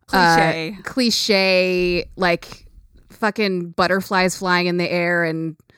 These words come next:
Speaker 1: like, a, a, a pretty girl with, with, like, nice rosy cheeks selling flowers on the cobblestone street and,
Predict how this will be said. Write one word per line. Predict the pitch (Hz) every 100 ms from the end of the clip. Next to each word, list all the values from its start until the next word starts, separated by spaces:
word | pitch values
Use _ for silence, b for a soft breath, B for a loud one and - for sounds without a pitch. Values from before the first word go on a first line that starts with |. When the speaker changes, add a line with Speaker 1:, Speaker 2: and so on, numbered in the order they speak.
| b b b b
Speaker 1:
like, | 170 170
a, | 156 - _ _ -
a, | 180 - -
a | 226
pretty | - 240 302
girl | 247 190 214 208 190
with, | 180 - - 175 -
with, | 196 185 190
like, | 170 - - - _ _
nice | - 220 220 220 - 196
rosy | 247 254 233
cheeks | - 285 - -
selling | 233 208 202
flowers | 254 247 233 196 170 170
on | 185 175
the |
cobblestone | - 220 208 - 208 190
street | - 262 247 180 156
and, | 143